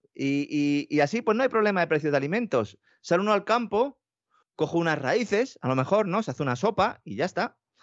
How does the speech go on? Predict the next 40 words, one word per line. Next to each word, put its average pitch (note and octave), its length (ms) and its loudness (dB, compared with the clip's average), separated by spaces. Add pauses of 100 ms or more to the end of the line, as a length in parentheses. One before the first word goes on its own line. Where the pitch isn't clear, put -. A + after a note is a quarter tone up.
(140)
O D3 140 2
podemos A#2 320 0
también C3 220 -2
comernos G2+ 380 -2
entre F2 180 -6
nosotros, D#3+ 400 0
que - 60 -10
esto G2 120 -8
es F#2 80 -4
una, G2 440 -2
una G2+ 280 0
variante G#2+ 580 0 (500)
que G#2 100 -4
en G2 60 -2
otros G2+ 200 0
momentos G#2 420 0
se, G#2 220 0
<laughs> - 20 -6
se - 100 -6
ha C#3 140 0
podido - 560 0
llegar A#2+ 300 2
a A#2 80 2
plantear, A#2+ 540 2
¿no? A#2+ 240 -8 (360)
Pues - 120 -12
a F#2 40 0
lo F#2 80 0
mejor G2 240 -2
tenemos F#2+ 280 -2
que - 80 -8
hacer D2+ 180 -6
eso, - 200 -10
¿no? - 100 -10 (680)
Pero C3 140 2
bueno, E3 100 4
que D#3 60 2
nos D3 140 0
sirva B3 360 2
esto, A#3 400 -4